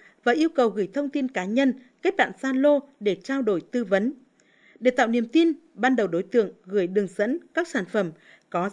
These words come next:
giá trị nhỏ, vài trăm ngàn đồng để bị hại chọn và xác thực đơn, chụp ảnh đơn hàng gửi cho các đối tượng qua Zalo,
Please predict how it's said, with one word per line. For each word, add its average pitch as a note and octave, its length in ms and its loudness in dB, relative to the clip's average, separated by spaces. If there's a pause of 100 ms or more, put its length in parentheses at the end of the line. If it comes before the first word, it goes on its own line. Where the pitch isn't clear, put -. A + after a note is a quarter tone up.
giá A3 120 -4
trị A#3 180 -4
nhỏ, F#3 380 -4 (240)
vài A3+ 200 0
trăm D#4+ 200 -2
ngàn G3 140 -4
đồng G3+ 220 2 (260)
để G3+ 120 0
bị G3 180 -4
hại G3 260 -4 (120)
chọn G3+ 240 -4 (400)
và G3 260 -2
xác - 400 -8
thực B3 140 -2
đơn, A#3 240 2 (380)
chụp C4+ 200 -4
ảnh G3+ 200 -2
đơn C#4 160 -2
hàng G#3 240 -4 (220)
gửi G3+ 360 0
cho B3+ 180 0
các E4 200 -6
đối G3 120 -2
tượng G#3+ 280 0
qua C4 280 -4
Zalo, A3 420 2